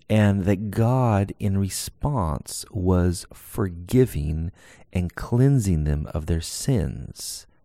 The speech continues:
It was a baptism of repentance. And so then,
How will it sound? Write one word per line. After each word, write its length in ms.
It 80
was 160
a 60
baptism 680
of 220
repentance. 920
And 120
so 180
then, 420